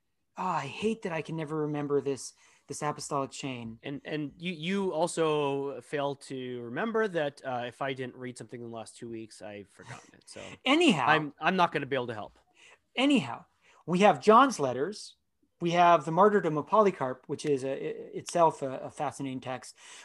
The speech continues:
Speaker 1: But then Ignatius, the bishop of Antioch, in the second sec-, century, just decades after, uh, Saint John dies, um, uh, we have Ignatius of Antioch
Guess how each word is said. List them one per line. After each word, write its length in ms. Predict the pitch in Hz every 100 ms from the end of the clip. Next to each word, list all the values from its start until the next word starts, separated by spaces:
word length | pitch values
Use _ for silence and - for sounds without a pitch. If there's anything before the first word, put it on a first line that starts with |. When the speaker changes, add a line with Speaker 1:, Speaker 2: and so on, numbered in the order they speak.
| -
Speaker 1:
But 100 | 180
then 240 | 254 233 - -
Ignatius, 600 | 175 196 302 - 165 -
the 80 | -
bishop 240 | 202 208
of 140 | 165 156
Antioch, 560 | 262 302 156 131 135
in 100 | 185
the 60 | 180
second 320 | - 196 165
sec-, 240 | - 262 - - -
century, 540 | - 269 - 127 131
just 320 | 131 220 -
decades 380 | 302 294 262 208
after, 540 | 269 285 - 151 127 - - - -
uh, 120 | 185
Saint 280 | 170 202 185
John 280 | 208 180 156
dies, 640 | 262 202 131 139 185 - _ _ _ _ _ _ _ -
um, 480 | 175 165 160 151 - - - - - - _ -
uh, 180 | 175 - 339 -
we 200 | 165 214
have 300 | 233 202 180 - - - _
Ignatius 540 | 180 160 240 277 - -
of 80 |
Antioch 420 | 202 269 190 139